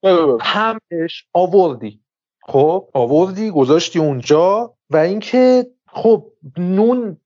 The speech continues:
Speaker 2: دست این نفر بهش خورده، نفر قبل از تو اومده دستشو گذاشته روی اون توری و تو بعد اون اومدی از رو توری نور-، نونو جمع کردی، چه می‌دونم، پلاستیک گرفتی از شاتر و پلاستیک دست شاتر ممکنه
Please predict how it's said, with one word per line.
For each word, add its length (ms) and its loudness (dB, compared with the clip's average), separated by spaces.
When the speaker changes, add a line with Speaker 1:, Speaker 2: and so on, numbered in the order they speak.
Speaker 2:
دست 280 0
این 160 4
نفر 280 0
بهش 220 -2
خورده، 520 4
نفر 340 0
قبل 320 -2
از 200 0
تو 100 0
اومده 380 2
دستشو 520 0
گذاشته 560 2
روی 300 2
اون 300 0
توری 520 -2
و 160 0
تو 180 -4
بعد 340 0
اون 220 2
اومدی 360 2
از 120 2
رو 100 -6
توری 300 -6
نور-، 400 -2
نونو 260 0
جمع 280 0
کردی، 580 0
چه 160 0
می‌دونم، 420 0
پلاستیک 540 0
گرفتی 400 2
از 180 0
شاتر 520 2
و 280 2
پلاستیک 560 -2
دست 260 0
شاتر 320 -2
ممکنه 680 -2